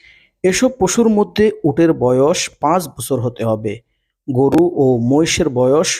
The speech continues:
দুই বছর হতে হবে, ছাগল, ভেড়া ও দুম্বার বয়স কমপক্ষে এক বছর হতে হবে। তবে ভেড়া ও দুম্বা যদি এক বছরের কিছু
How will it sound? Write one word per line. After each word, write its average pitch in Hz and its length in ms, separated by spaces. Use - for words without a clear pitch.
দুই 180 300
বছর 151 340
হতে 123 260
হবে, 110 280
ছাগল, 127 560
ভেড়া 131 360
ও 160 100
দুম্বার 151 480
বয়স 123 360
কমপক্ষে - 760
এক 127 160
বছর 123 280
হতে 120 260
হবে। 110 280
তবে 202 240
ভেড়া 139 380
ও 131 80
দুম্বা 139 480
যদি 135 300
এক 147 160
বছরের 170 480
কিছু 160 260